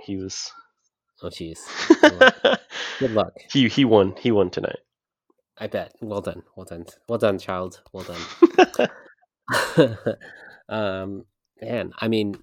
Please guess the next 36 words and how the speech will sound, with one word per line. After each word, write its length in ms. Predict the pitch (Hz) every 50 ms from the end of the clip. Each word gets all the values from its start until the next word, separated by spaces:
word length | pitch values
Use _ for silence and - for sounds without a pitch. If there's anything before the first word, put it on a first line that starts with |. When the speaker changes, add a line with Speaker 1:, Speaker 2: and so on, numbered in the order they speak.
| _ -
Speaker 2:
I 80 | - 113
would 140 | 113 117
love 160 | 104 110 104 101
to 100 | 98 90
talk 100 | 90 92
about 160 | 92 92 92
other 140 | 92 95 98
stuff. 300 | - - - 95 95 -
I 80 | - 92
don't 80 | 92
know 80 | 92 92
if 100 | 87 -
you're 60 | 92
still 240 | 87 - - 90 87
awake 400 | 85 85 87 87 87 87 _ _ - _ _
or 80 | 85
alert 260 | 85 82 85 87 - _
enough 220 | 87 90 85 - _
to 100 | - -
talk 200 | _ 85 80 _ _
about, 180 | - 87 82 _ _
like, 140 | 90 85 _ _
um, 260 | 92 87 85 87 87 _ _ _ _ _ _ _ _ _ _
have 80 | 101
we 60 | 127 151
talked 160 | - - -
about 200 | - 156 - -
anal 160 | 113 117 131
play? 220 | - - 139 139
Are 80 | 131 107
you 140 | 101 104 113
into 200 | 113 110 - - _
anal 160 | 101 101 98 -
play 160 | - - 110 -
at 60 | - -
all? 320 | - - - - - _